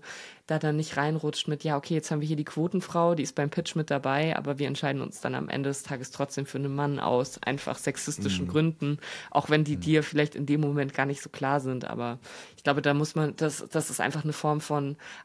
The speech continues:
Speaker 1: Arbeit, die wir irgendwie alle tun müssen, um, ähm, um uns da selbst so ein bisschen zu reflektieren, weil wir sind am Ende des Tages einfach alle mit gewissen Bildern aufgewachsen, haben da eine
Speaker 3: Mhm.
Speaker 1: gewisse Form von Sexismus mitbekommen und die muss man einfach aufdröseln und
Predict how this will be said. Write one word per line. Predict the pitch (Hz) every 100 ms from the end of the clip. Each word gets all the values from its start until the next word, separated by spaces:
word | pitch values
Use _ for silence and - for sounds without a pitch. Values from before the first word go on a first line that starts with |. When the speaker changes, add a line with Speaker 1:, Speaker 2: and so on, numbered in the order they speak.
| -
Speaker 1:
Arbeit, | 147 151 151
die | 151
wir | 147
irgendwie | 131 147 123
alle | 143 143
tun | - 170
müssen, | 151 151 151
um, | 135 135 135 127 -
ähm, | 139 131 131 131 127 _ -
um | 156 151
uns | 156 156
da | 147
selbst | 135 147 -
so |
ein | 143
bisschen | 143 151 135
zu | -
reflektieren, | 147 - 139 - 165 151
weil | 139 139
wir | 147
sind | 147 156 -
am | 147
Ende | 139 135
des | 131
Tages | 147 139 135
einfach | - 139 139
alle | - 143 139 143 - -
mit | - 135
gewissen | 147 151 156
Bildern | 143 165 170
aufgewachsen, | - 160 156 170 165 - 175 180 - _ _ _ _ _ - -
haben | 156 151
da | 147
eine | - 151
Speaker 3:
Mhm. |
Speaker 1:
gewisse | 143 160 160
Form | 156 147 147
von | 147
Sexismus | 151 147 156 - 151 -
mitbekommen | 165 - 196 170 170 170
und | 160 - 143 -
die | 156
muss | 151 151
man | 147
einfach | - 143 143 -
aufdröseln | 151 156 - 139 127 135 135
und | - 127 127 -